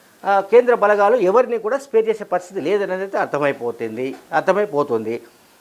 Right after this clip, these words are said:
కనుక ఇక లొంగుబాటు ఒక్కటే శరణ్యమా, లేక ఇంకేదైనా పంథా అనుసరించడమా, లేక సాయుధ బలగాలతో, అంటే, I mean, సెంట్రల్ గవర్నమెంట్కి సంబంధించిన పారామిలిటరీ, లేకపోతే ఇతర, ఇతర ఫోర్సెస్ ఏవైతే ఉంటాయో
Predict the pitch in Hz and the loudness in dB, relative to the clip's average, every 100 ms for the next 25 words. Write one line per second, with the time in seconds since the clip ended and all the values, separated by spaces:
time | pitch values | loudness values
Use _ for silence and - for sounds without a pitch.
0 | - 285 320 302 254 254 - _ - - | -2 0 2 2 2 -2 -12 _ -16 0
1 | 294 277 - - - 160 247 269 262 202 | 4 4 0 -8 -4 -2 0 0 0 -2
2 | 196 220 262 180 185 165 151 156 156 - | -4 -2 -2 -2 -2 0 0 0 -4 -12
3 | _ _ _ _ - 277 277 240 233 254 | _ _ _ _ 4 4 6 2 4 4
4 | 254 247 175 180 208 180 147 156 160 151 | 4 0 -2 -2 0 0 -2 -4 -6 -4
5 | 135 127 139 131 - _ _ _ _ _ | -4 -2 -4 -6 -14 _ _ _ _ _
6 | 233 294 294 262 233 208 - 196 226 240 | 4 6 6 6 4 0 -6 0 0 2
7 | 254 240 214 180 - _ 185 208 190 143 | 2 2 2 -2 -10 _ -2 2 2 0
8 | 113 - 156 - - - 175 175 165 - | -6 -6 -4 -4 -4 -12 -10 -10 -10 -12
9 | - - 185 185 170 170 165 165 151 156 | -16 -4 -2 0 0 2 0 -2 -4 -4
10 | 151 143 139 131 143 143 131 131 131 131 | -4 -4 -2 0 0 0 -2 -4 -4 -6
11 | 127 127 127 131 156 131 113 - - - | -8 -8 -8 -4 -2 -2 -6 -10 -16 -10
12 | 170 247 233 - 269 - 233 175 151 139 | -2 0 0 2 2 2 -4 -2 -2 -2
13 | 120 110 104 180 | -2 -2 -2 -4